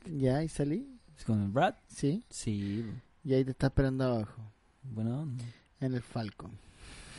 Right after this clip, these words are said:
Speaker 2: Me sube al Falcon y dice, "Hoy me saluda Topón."
Speaker 1: Eh, ¿te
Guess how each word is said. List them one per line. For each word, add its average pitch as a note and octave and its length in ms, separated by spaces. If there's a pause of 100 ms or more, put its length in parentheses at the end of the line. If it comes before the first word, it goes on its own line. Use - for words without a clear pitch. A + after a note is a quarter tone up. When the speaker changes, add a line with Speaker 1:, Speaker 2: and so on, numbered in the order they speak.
(1080)
Speaker 2:
Me A#2+ 100
sube A#2+ 140
al A2 60
Falcon C3 320
y - 0
dice, A2+ 180
"Hoy A#2 160
me G#2+ 100
saluda A2 240
Topón." G#2 440 (720)
Speaker 1:
Eh, F#3+ 120
¿te E3+ 220